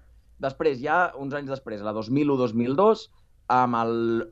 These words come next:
amb el Logroñés, vam parlar d'aquesta temporada també gràcies al Figueres l'altre dia, i la salvació amb el Zaragoza B, i el Logroñés va eliminar per dos u al Sabadell,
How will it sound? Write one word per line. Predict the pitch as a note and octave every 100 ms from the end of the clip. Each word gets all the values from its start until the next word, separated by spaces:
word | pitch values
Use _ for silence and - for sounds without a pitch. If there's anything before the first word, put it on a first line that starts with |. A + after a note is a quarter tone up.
| A#2
amb | A#2
el | A2+
Logroñés, | A#2 A#2+ C#3 F#3+
vam | D3+ D#3
parlar | D3+ D3
d'aquesta | C#3 C3 B2+
temporada | A#2+ A2+ A#2+ A#2+
també | A2 A2+ A#2+
gràcies | A#2 A2 A2
al | G#2 G#2
Figueres | - A2 A2 G#2+
l'altre | G#2+ B2+
dia, | D3 F#3+ G#3+ _ _ _ - -
i |
la | B2 A#2
salvació | A2 G2+ B2
amb | A2+
el | G#2
Zaragoza | A2+ A#2 C3 D3
B, | E3+ G3+ -
i | F3+ G3 - - A#2
el | B2+
Logroñés | C3 B2+ C3 C3 - -
va | B2
eliminar | C#3 C#3 C3+
per | A#2 B2
dos | B2+ B2
u | B2+
al | A#2+ A#2 A#2
Sabadell, | A#2 B2 C3+ D#3+ G3+